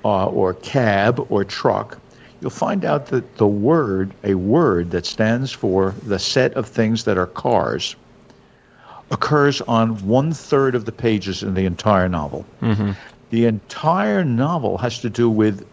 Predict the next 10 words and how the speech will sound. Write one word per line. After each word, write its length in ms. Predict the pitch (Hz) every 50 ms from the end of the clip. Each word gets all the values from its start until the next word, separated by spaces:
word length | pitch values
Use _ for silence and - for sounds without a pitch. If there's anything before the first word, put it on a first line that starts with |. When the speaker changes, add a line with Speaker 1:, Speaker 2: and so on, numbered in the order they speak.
| - -
Speaker 1:
mobility 800 | 120 110 104 98 95 95 113 135 156 160 143 104 90 90 90 95 -
and 140 | - 101
how 380 | 107 107 117 110 101 104 107 104 - - - - - - -
modern 420 | - 107 107 113 135 139 147 147 139
America 640 | 123 120 123 123 120 120 117 113 - 120 113 110 110
is 460 | - 107 101 98 95 98 95 - - - _ _
separated 800 | - - - - - 165 170 170 - 135 104 104 104 101 101 101 101
from 220 | - 117 110 101
its 180 | 101 - - 110
landscape. 640 | 101 95 98 95 95 - - - 87 90 - -